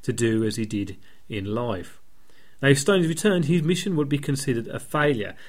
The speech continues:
Therefore, he would remain in hell, and another person would be chosen to return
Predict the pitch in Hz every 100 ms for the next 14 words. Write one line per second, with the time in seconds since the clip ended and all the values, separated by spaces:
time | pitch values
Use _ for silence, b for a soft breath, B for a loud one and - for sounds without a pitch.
0 | B 135 131 139 135 143 135 139 131 101
1 | 101 98 98 95 110 151 101 - B B
2 | B B 120 156 - 127 131 143 143 123
3 | 113 131 117 113 - 127 110 110 113 120
4 | - 110 104